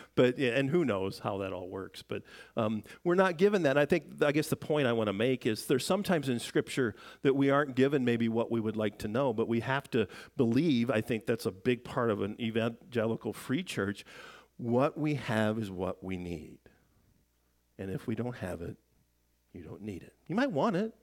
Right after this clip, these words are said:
And if, you know, put that on, I've got a different bucket list than the one that most people have, I think. I don't really wanna hang glad. I'm gonna wait till the new heaven and new earth where it won't hurt if I fall. Um, and I won't throw up on the way up. Uh, you can ride all those rides you get dizzy on,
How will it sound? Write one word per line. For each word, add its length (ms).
And 140
if, 100
you 60
know, 160
put 160
that 140
on, 160
I've 180
got 140
a 40
different 320
bucket 300
list 240
than 160
the 280
one 240
that 120
most 240
people 240
have, 180
I 80
think. 220
I 140
don't 160
really 180
wanna 200
hang 220
glad. 180
I'm 40
gonna 140
wait 220
till 100
the 60
new 180
heaven 220
and 120
new 140
earth 200
where 120
it 20
won't 200
hurt 280
if 80
I 60
fall. 360
Um, 360
and 140
I 20
won't 200
throw 180
up 160
on 80
the 60
way 160
up. 180
Uh, 260
you 60
can 100
ride 180
all 80
those 180
rides 320
you 60
get 300
dizzy 260
on, 240